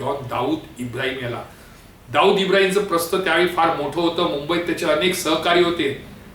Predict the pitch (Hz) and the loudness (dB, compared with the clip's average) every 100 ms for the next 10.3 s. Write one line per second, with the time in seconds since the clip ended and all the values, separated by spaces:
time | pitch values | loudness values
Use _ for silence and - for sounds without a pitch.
0 | - 139 - 170 120 139 160 160 160 135 | -14 -10 -4 -4 -4 -6 -4 -2 -2 -2
1 | - 151 147 156 131 120 123 143 - 127 | -6 -4 -4 -4 -6 -6 -4 -4 -4 -8
2 | 123 143 139 127 127 151 151 139 127 156 | -8 -8 -6 -8 -4 -2 -2 -4 -4 0
3 | 160 160 160 151 - - - - - - | 2 2 2 2 0 -6 -16 -20 -20 -20
4 | - 131 127 156 175 190 156 175 - - | -14 -12 -6 0 2 4 4 4 0 -6
5 | - - - - - 175 - - 220 214 | -18 -20 -20 -20 -4 -4 -4 0 2 4
6 | 202 202 196 180 175 175 - - - - | 2 4 2 4 2 2 -2 -8 -20 -20
7 | - - 143 - 180 170 - - 220 202 | -20 -6 -6 -4 0 0 -2 2 2 4
8 | 202 190 185 185 143 - - - - - | 4 6 6 4 2 0 -8 -18 -20 -10
9 | 156 156 175 156 - - 127 175 190 190 | -8 -8 -6 -6 -8 -12 -6 -4 -2 0
10 | 165 143 135 | 0 0 -4